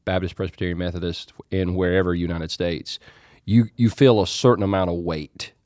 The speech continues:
as a leader. And the, and, and we talk about that a lot. We talk about the weight of decision-making responsibilities. We talk about the weight of having to make the tough decisions. We talk about the processes, the problems.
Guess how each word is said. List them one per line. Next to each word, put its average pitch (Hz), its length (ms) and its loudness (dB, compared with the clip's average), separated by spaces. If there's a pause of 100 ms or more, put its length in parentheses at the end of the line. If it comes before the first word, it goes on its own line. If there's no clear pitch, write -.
as 95 200 -4
a 90 60 -6
leader. 85 480 -8
And 117 180 2
the, 101 180 2
and, 104 280 2 (320)
and 104 140 2
we 135 120 8
talk 147 280 4
about 113 260 4
that 101 160 4
a 95 40 2
lot. 90 240 0
We 107 80 2
talk 117 160 4
about 107 200 6
the 101 80 4
weight 104 640 0 (120)
of 98 260 2
decision-making 107 1500 2
responsibilities. 104 920 2 (400)
We 117 80 2
talk 113 220 6
about 101 260 4
the 101 60 2
weight 104 420 4
of 95 100 -2
having 123 500 4
to 117 40 4
make 110 240 2
the 107 60 -2
tough 107 240 2
decisions. 107 720 0
We 110 80 0
talk 107 260 2
about 98 220 2
the 92 80 -10
processes, 113 1080 4
the - 120 -6
problems. 107 800 4